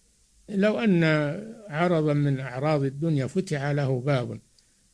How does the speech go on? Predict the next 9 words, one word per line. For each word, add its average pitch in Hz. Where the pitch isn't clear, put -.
قيل: 160
"المكان 165
الفلاني 160
محل 156
لتوزيع، 143
لتوزيع 143
الأموال 151
وتوزيع 139
الجوائز" 151